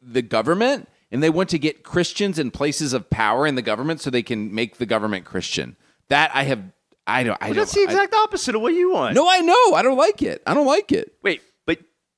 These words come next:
Speaker 1: I don't know, dude. I, I, I'm,
Speaker 2: <laughs>
Speaker 1: I, I,
Speaker 2: Yo,
Speaker 1: like,
Speaker 2: yo.
Speaker 1: like, I either want, I either want a Christian-run government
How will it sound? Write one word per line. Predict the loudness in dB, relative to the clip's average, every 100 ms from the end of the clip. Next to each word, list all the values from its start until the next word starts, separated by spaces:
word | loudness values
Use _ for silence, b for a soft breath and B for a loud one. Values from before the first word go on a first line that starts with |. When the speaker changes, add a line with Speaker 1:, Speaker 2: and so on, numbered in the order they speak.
| _ _ _ _ _ 2
Speaker 1:
I | 2
don't | 2
know, | -2 0
dude. | 2 0
I, | -4 -4
I, | -2 0
I'm, | 2 2
Speaker 2:
<laughs> | 2
Speaker 1:
I, | 2 2
I, | 2 4
Speaker 2:
Yo, | 2 2 -6 -14 -10 0
Speaker 1:
like, | 2 4
Speaker 2:
yo. |
Speaker 1:
like, | 4 2 2 _ _
I | 2 4
either | 6 6
want, | 6 4 2
I | 0
either | 2 4
want | 4 4 2 -2 -8
a | -8
Christian-run | -2 -2 0 -2 0 2 2 0
government | 0 2 2 2 0